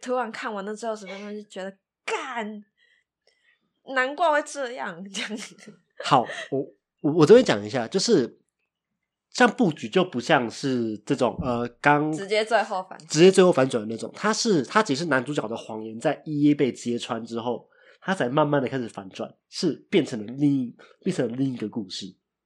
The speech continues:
Speaker 1: 哦。
Speaker 2: 对，对，就跟男主叙述的故事跟方向都是不一样的。
Speaker 1: 哦，但最后你会看到事情的真相。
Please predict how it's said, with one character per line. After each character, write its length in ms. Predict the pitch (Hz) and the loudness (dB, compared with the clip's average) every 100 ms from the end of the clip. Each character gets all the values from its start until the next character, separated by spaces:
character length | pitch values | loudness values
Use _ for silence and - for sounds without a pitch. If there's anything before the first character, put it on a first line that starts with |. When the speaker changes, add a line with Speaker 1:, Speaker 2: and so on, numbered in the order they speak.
| _ _ | _ _
Speaker 1:
哦。 540 | 156 151 160 165 165 156 | -20 -18 -20 -20 -10 -2
Speaker 2:
对， 100 | 127 | 0
对， 160 | 127 | 0
就 160 | 127 226 | 0 2
跟 160 | 220 196 | 2 2
男 140 | 156 | 2
主 160 | 151 123 | 0 -2
叙 160 | 185 | -2
述 160 | 156 156 | 0 2
的 60 | |
故 180 | 139 151 | 2 -2
事 220 | 123 139 | -4 -4
跟 180 | 127 127 | -2 -2
方 180 | 123 127 | 0 0
向 160 | 127 113 | 0 0
都 140 | 131 | 0
是 100 | 139 | 2
不 280 | 110 120 104 | 0 -2 -6
一 80 | 92 | -8
样 120 | 104 | -10
的。 80 | 170 | -6
Speaker 1:
哦， 40 | |
但 160 | 233 226 | -6 -2
最 140 | 247 | -2
后 160 | 233 214 | -2 -4
你 80 | 180 | -10
会 80 | |
看 180 | 175 190 | -14 -16
到 60 | 190 | -16
事 200 | - 185 | -16 -18
情 240 | - - | -20 -20
的 60 | - | -20
真 260 | - 151 | -20 -20
相。 160 | - | -20